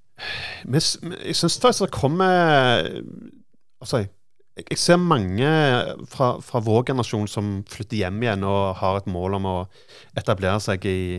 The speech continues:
i sin bydel igjen. Men vi har mye folk fra an-, alle plasser, både,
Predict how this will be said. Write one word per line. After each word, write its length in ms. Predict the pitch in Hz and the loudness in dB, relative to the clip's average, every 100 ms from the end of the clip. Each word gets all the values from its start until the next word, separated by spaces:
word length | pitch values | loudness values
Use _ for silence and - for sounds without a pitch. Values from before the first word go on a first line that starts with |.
| 92 - - | -8 -14 -10
i 20 | |
sin 300 | 95 104 95 | -4 -4 -4
bydel 300 | 95 95 110 | -4 -2 -2
igjen. 120 | 92 107 | -2 -2
Men 140 | 113 113 | -4 -4
vi 140 | 113 117 - | -4 -4 -2
har 260 | 92 107 | 0 0
mye 460 | 131 123 98 95 127 | 0 0 0 -2 -4
folk 240 | 113 117 - | -4 -4 -2
fra 140 | 113 104 101 | -2 0 -2
an-, 240 | 117 87 87 - | -6 -8 -10 -14
alle 300 | - 95 104 - | -8 -6 -6 -6
plasser, 320 | 127 - 113 - - - - 110 | -6 -6 -12 -14 -20 -20 -10 -4
både, 480 | 95 110 104 95 | 0 2 0 -2